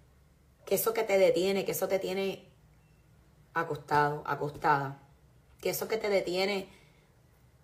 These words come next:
con sentimientos llenos de, de dolor,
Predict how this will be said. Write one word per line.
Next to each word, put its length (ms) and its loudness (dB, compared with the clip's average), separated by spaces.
con 440 -2
sentimientos 1080 -2
llenos 460 0
de, 520 -2
de 180 4
dolor, 500 0